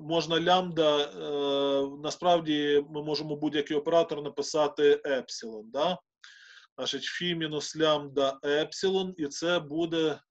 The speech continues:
від вектора Б. Це буде від вектора Б, і це дорівнює нулю.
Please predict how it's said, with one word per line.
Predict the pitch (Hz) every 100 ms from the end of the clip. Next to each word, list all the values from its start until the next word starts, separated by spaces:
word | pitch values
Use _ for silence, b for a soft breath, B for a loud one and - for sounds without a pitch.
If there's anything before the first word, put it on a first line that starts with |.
| -
від | 131 139 143 139
вектора | 131 143 160 156 - 156 156
Б. | 147 143 127 104 - _ _ _ _ _ _ _ _ _
Це | 147
буде | 143 147
від | 143 143
вектора | 143 143 139 143 135
Б, | 143 185 180
і |
це | 147 156 147
дорівнює | 139 135 160 165 160 156
нулю. | 151 147 135